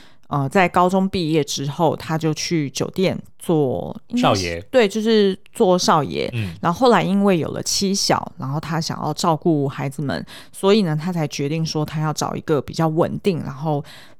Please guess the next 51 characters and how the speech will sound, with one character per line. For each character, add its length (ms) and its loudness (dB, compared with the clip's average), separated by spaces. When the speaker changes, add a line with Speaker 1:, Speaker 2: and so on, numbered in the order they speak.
Speaker 1:
每 160 0
个 360 2
礼 180 -2
拜 240 2
都 100 4
可 120 2
以 80 2
拿 200 -6
到 140 0
薪 200 0
水 180 -2
的 120 -4
工 220 2
作， 260 0
Speaker 2:
嗯 60 -20
哼。 160 -20
Speaker 1:
于 160 2
是 180 0
他 220 -4
就 140 0
开 180 -4
始 180 -6
接 220 -2
触 220 -4
了 100 -6
业 240 4
务 220 0
的 160 -16
工 240 -4
作。 280 0
Speaker 2:
对。 160 -2
Speaker 1:
那 120 6
他 140 6
那 100 2
时 140 -2
候 60 0
就 120 0
是 120 2
去 180 -2
卖 300 -2
那 140 -6
个 280 -2
英 160 0
文 140 0
百 160 -6
科 180 -4
全 240 -6
书 200 -4
嘛。 60 2
Speaker 2:
嗯 60 -2
哼。 240 2